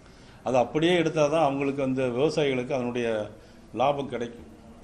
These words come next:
அதுல பாத்தீங்கன்னா, அதுல வந்து கொள்முதல் நிலையங்கள்ல பாத்தீங்கன்னா, ஒரு, ஒரு மூட்டைக்கு நாற்பது ரூபா கமிஷன் கேட்குறாங்க. அது வீடியோல எல்லாம் பரவலா வைரல் ஆயிட்டு இருக்கு. ஒரு மூட்டைக்கு நாற்பது ரூபா கமிஷன் கேட்குறாங்க.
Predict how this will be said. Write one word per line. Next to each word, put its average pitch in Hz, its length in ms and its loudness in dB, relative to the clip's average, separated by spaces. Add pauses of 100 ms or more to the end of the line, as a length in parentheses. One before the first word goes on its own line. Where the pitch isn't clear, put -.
(380)
அதுல 147 180 0
பாத்தீங்கன்னா, 143 440 0
அதுல 147 260 2
வந்து 160 440 0 (500)
கொள்முதல் 175 480 4
நிலையங்கள்ல 147 440 2
பாத்தீங்கன்னா, 135 560 0
ஒரு, 143 420 0 (340)
ஒரு 143 160 0
மூட்டைக்கு 165 440 0
நாற்பது 151 380 2
ரூபா 170 140 2
கமிஷன் 160 380 0
கேட்குறாங்க. 107 400 -4 (720)
அது 127 140 0
வீடியோல 165 340 4
எல்லாம் 156 260 2
பரவலா 139 380 2
வைரல் 131 300 2
ஆயிட்டு 113 240 -4
இருக்கு. 90 200 -18 (1120)
ஒரு 143 240 4
மூட்டைக்கு 170 480 0
நாற்பது 147 380 2
ரூபா 156 140 -2
கமிஷன் 143 360 -2
கேட்குறாங்க. 113 540 -6